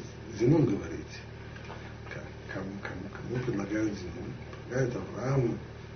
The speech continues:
там где я не могу, из меня Ишмаэль вышел. Предлагает Якову, из него никто плохой не вышел. Ну, ты где, вот, нет, не могу. В общем, я на двух сестрах женился.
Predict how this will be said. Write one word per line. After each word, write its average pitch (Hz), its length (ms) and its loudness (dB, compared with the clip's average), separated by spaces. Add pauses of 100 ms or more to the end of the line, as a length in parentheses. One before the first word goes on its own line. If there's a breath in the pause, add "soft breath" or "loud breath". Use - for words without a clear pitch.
(160)
там 107 140 -4
где 107 260 4
я 101 120 4
не 101 80 0
могу, 101 320 0
из 101 100 2
меня 90 320 -6 (100)
Ишмаэль 104 520 -6
вышел. - 680 -6 (3000)
Предлагает 120 440 6 (460)
Якову, 143 680 8 (680)
из - 120 -4
него - 320 0
никто 120 200 6
плохой 120 300 4
не 131 120 10
вышел. 180 340 6 (140)
Ну, 123 200 4 (140)
ты 131 80 8
где, 120 320 8
вот, 104 100 6 (600 loud breath)
нет, 117 200 8
не 117 100 4
могу. 98 280 2 (300)
В - 40 -10
общем, 104 260 0 (320)
я 98 100 0
на 107 80 0
двух 107 180 0
сестрах 113 300 2
женился. - 480 -4